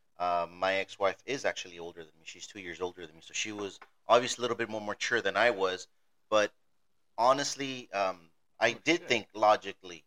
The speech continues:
Speaker 1: I, you know, I didn't want a big wedding. I wanted something smaller, uh, because I wanted it, uh, my own household. I wanted a house, and we had enough to put a down payment for a house. But again, you know, the,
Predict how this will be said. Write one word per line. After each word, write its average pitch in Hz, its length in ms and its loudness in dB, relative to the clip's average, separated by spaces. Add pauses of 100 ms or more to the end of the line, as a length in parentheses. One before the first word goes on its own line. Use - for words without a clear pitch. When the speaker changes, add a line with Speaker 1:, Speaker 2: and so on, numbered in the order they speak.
(100)
Speaker 1:
I, 87 60 -14
you - 240 -20
know, 85 80 -6
I 92 140 2
didn't 156 260 0
want 170 220 2
a 104 60 -4
big 95 220 -6
wedding. 85 360 -6
I 87 80 -2
wanted 107 360 -2
something 110 280 -18
smaller, 98 560 0 (460)
uh, 87 100 -6
because 120 300 0
I 120 60 8
wanted 127 400 8
it, 117 220 0
uh, 98 220 2
my 98 220 4
own 110 200 0
household. 98 640 -2
I 87 80 -6
wanted 98 380 2
a 92 40 0
house, 98 540 -2 (420)
and 98 200 -4
we 135 160 -2
had 139 280 4
enough 110 340 2 (280)
to 95 340 -8 (600)
put 120 120 4
a 104 40 -2
down 98 240 2
payment 98 360 -10
for 92 120 0
a 82 40 -4
house. 87 360 -2
But 87 200 -8 (480)
again, 95 340 -4
you 87 100 -16
know, 82 220 -10 (240)
the, 92 220 -4